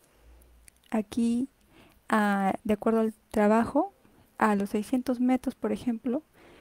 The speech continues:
hubo una mayor riqueza de especies. Esto también se conoce por otros trabajos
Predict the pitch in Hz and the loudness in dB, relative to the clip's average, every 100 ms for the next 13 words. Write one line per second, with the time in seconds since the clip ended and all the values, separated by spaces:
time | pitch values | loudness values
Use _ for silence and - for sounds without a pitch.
0 | - 226 226 233 226 220 208 208 214 - | -8 -4 -2 -2 -2 0 0 -2 -4 -2
1 | 202 202 196 185 - 208 196 220 - _ | -2 0 -4 -6 -8 -8 -6 -10 -12 _
2 | _ _ _ _ _ _ _ _ _ _ | _ _ _ _ _ _ _ _ _ _
3 | - 220 226 226 226 - 226 214 - - | -14 -6 -4 -2 -6 -6 -6 -6 -8 -8
4 | 220 214 220 - 208 208 - 226 | -8 -8 -10 -6 -6 -6 -6 -10